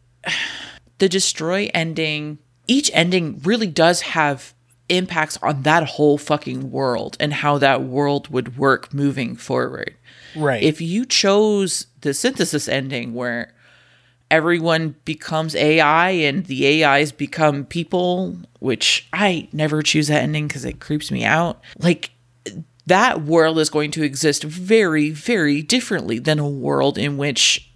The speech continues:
Speaker 1: you know, Shepard chose the Destroy ending and killed all,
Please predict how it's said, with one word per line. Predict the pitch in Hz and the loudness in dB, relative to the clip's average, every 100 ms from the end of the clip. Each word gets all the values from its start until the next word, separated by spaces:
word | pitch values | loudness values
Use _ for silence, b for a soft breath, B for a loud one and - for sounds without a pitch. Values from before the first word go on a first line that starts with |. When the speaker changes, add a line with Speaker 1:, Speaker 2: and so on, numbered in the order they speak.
| _ - | _ -4
Speaker 1:
you | 143 | -2
know, | 120 123 | -2 -2
Shepard | - 131 139 | -2 -2 -2
chose | 135 139 135 | 0 0 0
the | 135 | -2
Destroy | 139 - 208 175 | -4 0 2 4
ending | 131 123 117 113 | 2 -2 -4 -6
and | 117 | -8
killed | 113 139 135 | -6 -2 2
all, | 139 147 156 151 156 | 2 4 2 -2 -4